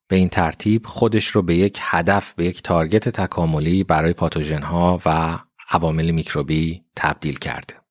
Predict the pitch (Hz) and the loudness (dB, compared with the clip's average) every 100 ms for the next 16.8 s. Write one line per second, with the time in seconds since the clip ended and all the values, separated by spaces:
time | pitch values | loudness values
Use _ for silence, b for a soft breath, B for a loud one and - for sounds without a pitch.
0 | _ - 113 135 147 135 101 92 - 87 | _ -4 0 2 2 2 -2 -4 0 -2
1 | - 104 101 90 - 78 - - _ - | 0 2 2 2 -2 -2 -4 -12 _ -2
2 | 95 87 - 110 98 87 82 - 92 85 | 0 0 2 2 2 0 -2 0 2 2
3 | 80 - 110 92 85 80 - - - 143 | -2 -2 -2 -2 -4 -4 -4 -4 -4 -6
4 | 78 71 - 95 87 95 85 82 82 - | -4 -4 -4 -4 -2 -2 -2 -2 -6 -6
5 | 76 82 85 107 123 107 87 85 80 76 | -4 0 2 2 4 2 2 0 -2 -6
6 | 71 69 64 _ _ _ _ _ _ - | -8 -12 -12 _ _ _ _ _ _ -4
7 | 87 113 - - 85 80 78 92 123 123 | 2 2 2 -2 -2 -2 -2 0 0 0
8 | 87 80 90 78 76 80 73 76 147 73 | -2 -2 -2 -4 -2 -4 -4 -4 -4 -4
9 | 73 - 73 - 80 78 76 - 71 78 | -4 -4 -6 -6 -8 -6 -8 -8 -6 -2
10 | 87 98 98 _ _ - 95 98 95 90 | -2 -4 -8 _ _ -2 2 4 4 4
11 | 87 85 82 80 87 95 92 85 - 78 | 2 0 0 0 0 -2 -4 -6 -6 -4
12 | 80 76 - 104 110 110 90 82 82 90 | -2 -4 -2 0 0 0 0 2 2 0
13 | 92 85 85 90 82 76 71 78 95 104 | -2 -2 -2 0 0 0 -4 -4 0 2
14 | 101 95 92 95 92 92 82 80 76 76 | 4 2 0 -2 0 0 0 -2 -4 -6
15 | 82 98 92 - 90 85 85 85 87 - | -4 -2 -2 -2 -2 2 2 2 0 -2
16 | 80 80 - 85 87 92 92 | -2 -4 -2 -2 0 0 0